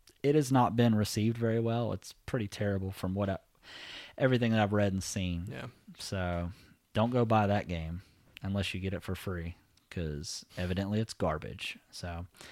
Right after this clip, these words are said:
Speaker 1: and, uh, now, Maxwell,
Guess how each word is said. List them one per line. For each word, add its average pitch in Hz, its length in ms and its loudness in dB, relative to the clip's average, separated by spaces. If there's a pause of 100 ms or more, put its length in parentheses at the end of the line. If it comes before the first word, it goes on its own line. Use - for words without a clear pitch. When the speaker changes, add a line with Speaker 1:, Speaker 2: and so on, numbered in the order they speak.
(520)
Speaker 1:
and, 117 460 2
uh, 104 440 2 (560)
now, 113 100 0
Maxwell, 147 640 2